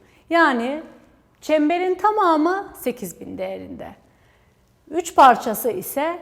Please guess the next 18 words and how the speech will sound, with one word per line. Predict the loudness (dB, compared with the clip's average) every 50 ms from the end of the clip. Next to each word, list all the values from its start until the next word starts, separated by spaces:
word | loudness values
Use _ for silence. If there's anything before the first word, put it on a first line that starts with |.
| -14 -20 -14 _ -4
altı | -2 -2 -2 -4 -8 -10 -10
bin | -10 -10 -12 -10
değerinde. | -10 -10 -10 -10 -10 -12 -12 -14 -14 -16 -18 -20 _ _ _ _ _
Tek | -2 -2 -2 0
bir | -2 -2
parça | 0 2 2 2 2 -2 -8 -8 -4 0 0 0 0 -2 -6 -12 -14
iki | -12 -10 -8 -8 -8
bin | -8 -10 -10
değerindedir. | -10 -12 -12 -12 -14 -14 -14 -14 -14 -16 -18 -18 -20 -20 _ _ _ _ _ _ _ _ _ _ 2
Ben | 4 4 6 6 4
burada | 4 6 6 6 6 6 4 4 2 0 -6
sizler | -8 -2 0 0 2 2 2 2 0
için | 0 -2 -2 -2 -2 -2 -4 -8 -16 -12 -4
çözdüm. | 0 0 2 2 0 -4 -6 -12 -14 -16 -20 -20 -20 -20 _ _ _ _
Siz | -8 -2 0 0 2 4
dersimizi | 4 4 4 4 2 0 0 2 2 2 2 2 0
dikkatlice | -2 -2 -2 0 0 0 0 0 0 2 2 0 0
dinlediyseniz | 0 0 0 0 0 0 0 -2 -2 -2 -2 0 0 0 0 -2 -4 -10